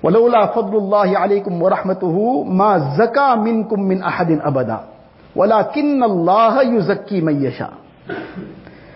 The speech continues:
That Allah Ta'ala is the muzakki and the purifier, nobody else. But when a person undertakes the process,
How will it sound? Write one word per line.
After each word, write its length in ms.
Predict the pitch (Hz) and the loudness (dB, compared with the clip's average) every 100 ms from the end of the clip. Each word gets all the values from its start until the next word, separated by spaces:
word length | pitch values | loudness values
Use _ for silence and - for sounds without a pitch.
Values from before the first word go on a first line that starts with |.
| - - - | -18 -16 -6
That 120 | - - | -4 0
Allah 240 | 277 302 | 2 4
Ta'ala 180 | 262 226 | 2 2
is 100 | 185 | 2
the 60 | 180 | 2
muzakki 500 | 175 170 220 240 233 | 0 0 -2 0 0
and 120 | 185 | 2
the 60 | 156 | 0
purifier, 560 | 180 147 147 123 117 - - | -2 -2 -2 -4 -6 -12 -8
nobody 300 | 220 214 160 | -2 0 2
else. 400 | 135 110 - - - - _ _ - - - - - - - - | 2 0 -8 -16 -20 -20 _ _ -20 -20 -20 -20 -20 -20 -8 0
But 80 | |
when 140 | 226 262 | 2 2
a 60 | |
person 360 | 269 320 320 311 | 2 0 2 0
undertakes 640 | 247 220 196 226 277 262 - - - - _ - - | 0 0 0 2 0 0 -4 -16 -20 -20 _ -20 -4
the 100 | 131 | -2
process, 560 | - 247 285 - 208 | 0 2 0 2 0